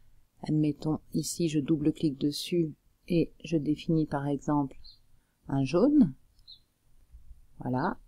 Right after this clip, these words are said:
Je peux gérer le mélange ici en déplaçant mes curseurs. Voyez. Et ici, entre deux couleurs, je vais pouvoir gérer l'importance donnée au jaune par rapport au bleu clair en me décalant comme ça,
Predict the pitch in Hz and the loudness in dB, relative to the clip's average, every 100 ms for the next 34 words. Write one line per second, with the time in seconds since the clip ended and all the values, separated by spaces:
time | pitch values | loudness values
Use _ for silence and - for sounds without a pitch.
0 | - - - - 170 170 - 170 156 185 | -20 -20 -20 -12 -4 -2 4 4 8 6
1 | 180 196 196 _ - 156 156 165 175 185 | 8 4 4 _ -6 2 4 6 6 6
2 | 180 170 175 _ - 160 - 190 180 - | 6 0 -12 _ -10 -8 -2 0 0 -2
3 | _ 156 147 151 180 175 170 - 180 - | _ -2 2 2 2 0 -2 0 -2 -2
4 | _ _ - 151 139 - 156 - 165 180 | _ _ -10 -8 -6 -6 -6 0 2 2
5 | 202 _ _ - - _ - - _ - | -2 _ _ -20 -20 _ -20 -20 _ -6
6 | 139 147 196 - _ - 180 180 - 170 | 0 4 4 2 _ 6 6 6 2 -2
7 | - - 202 233 - 190 196 - 175 170 | 2 6 6 6 2 4 4 4 6 4
8 | - 170 160 190 233 202 170 165 156 - | 4 8 10 10 6 0 0 2 2 2
9 | 139 135 143 151 196 214 _ _ - _ | 0 2 0 4 4 4 _ _ -20 _
10 | _ _ _ - _ - - 170 170 175 | _ _ _ -20 _ -8 0 2 2 0
11 | - 180 170 160 160 156 151 143 175 208 | 2 2 4 4 4 6 4 4 6 6
12 | 214 180 160 151 180 180 175 170 160 - | 6 2 -2 0 0 2 2 2 2 2
13 | 160 170 165 156 143 143 139 135 131 127 | 0 2 2 4 2 0 -2 -2 0 -2
14 | - 175 196 | 0 -2 -2